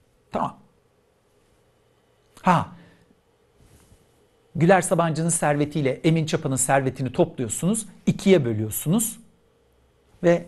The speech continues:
kişi başı servet bu diyorsunuz. Kişi başı gelir gibi bu da. Ne onun servetini doğru gösteriyor, ne benim servetimi doğru gösteriyor.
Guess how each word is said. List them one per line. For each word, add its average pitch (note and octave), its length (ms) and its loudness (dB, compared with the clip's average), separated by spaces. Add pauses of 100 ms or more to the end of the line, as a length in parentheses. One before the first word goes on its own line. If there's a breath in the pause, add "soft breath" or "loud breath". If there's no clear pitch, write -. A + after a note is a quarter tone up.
kişi D#3+ 240 -4
başı - 180 -4
servet C#3 380 0
bu C#3 100 -2
diyorsunuz. F2 360 -6
Kişi - 220 -8
başı A#2+ 160 -6
gelir A2 320 -2
gibi - 140 -14 (140)
bu - 40 -14
da. A3 180 -4 (1600)
Ne B3+ 220 6
onun G#3+ 300 4
servetini E3 640 2
doğru C3+ 240 2
gösteriyor, B2+ 540 -2
ne B3+ 120 2
benim E3+ 220 4
servetimi A2+ 560 -4
doğru G#2 260 -6
gösteriyor. A2 640 -4